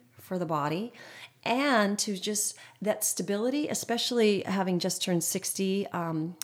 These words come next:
last week. So that's kind of fun to do the balance and the thing,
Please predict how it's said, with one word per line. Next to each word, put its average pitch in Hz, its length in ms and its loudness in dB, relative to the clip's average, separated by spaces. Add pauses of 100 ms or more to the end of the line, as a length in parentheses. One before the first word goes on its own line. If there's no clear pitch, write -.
(140)
last 160 360 -2
week. 165 240 -4
So - 140 -6
that's - 240 -6
kind - 220 -6
of 147 60 -4
fun 202 340 -2 (380)
to 208 100 4
do 240 180 4
the 214 100 6
balance 180 600 2
and 175 100 0
the 175 60 0
thing, 240 340 -2